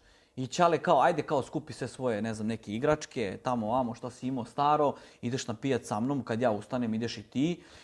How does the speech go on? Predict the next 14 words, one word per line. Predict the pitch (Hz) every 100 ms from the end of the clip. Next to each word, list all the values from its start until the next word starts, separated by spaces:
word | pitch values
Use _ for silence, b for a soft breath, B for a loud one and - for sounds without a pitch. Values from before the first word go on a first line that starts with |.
| B
I | 117
ja | 135
pored | 127 139 123
njega | 131 139 123
na | 110
podu | 123 127 120
dole, | 117 113
oko | 104 110
prostirku | 110 110 - 143 120 101
neku, | 101 107 151
stavio | 151 - 104 120
i | 147
prodajem, | 147 170 170 120
brate. | 98 87